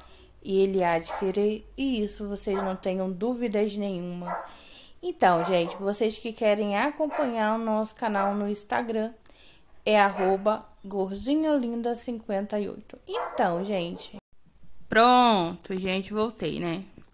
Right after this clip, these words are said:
Então, gente, vamos aqui a mais uma resenha, né, no nosso canal Gordinha Linda. Vamos falar aqui, gente, sobre a rica de Taubaté, a poderosa de Taubaté, que de rica e poderosa não tinha nada.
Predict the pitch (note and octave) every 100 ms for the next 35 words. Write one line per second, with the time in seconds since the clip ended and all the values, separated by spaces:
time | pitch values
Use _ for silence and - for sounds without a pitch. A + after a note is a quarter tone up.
0 | - - - - - G4 A#4 - A#3 F#3+
1 | F#3+ G3 G3+ D#4 G4+ G4 F#4+ F#4 F#4+ F#4
2 | - - - F#4+ F#4+ D#4 C#4+ D4 C4 C#4+
3 | C#4 C4+ C#4 C#4+ - F#3+ E3+ E3+ E3+ F#3
4 | G#3 G3+ G3+ G3 - - G3 F3+ F3+ G3
5 | G3 F#3 G3+ G3 F#3+ F#3 - - - -
6 | - _ - - - - - - - -
7 | - _ - _ C4+ G#4 G#4+ D#4 A3 G#3+
8 | C#4+ C4 G3 F#3 E3 F3 G#3+ - A#3 A#3+
9 | A#3 A#3+ D#4 D#4+ D#4+ B3+ G#3+ A3 G#3 G3
10 | F#3 F3 F3 - E3 E3 - - - E4
11 | E4 - A#3 G3+ F#3+ F3+ F3 F3+ F#3 F3+
12 | F#3 F3 E3+ F3+ F3+ G3 F#3 F3+ D#3+ -
13 | - F#3 F3+ F3+ F3 F3+ F3+ F3+ F#3+ F3
14 | G3+ E3 D#3+ E3+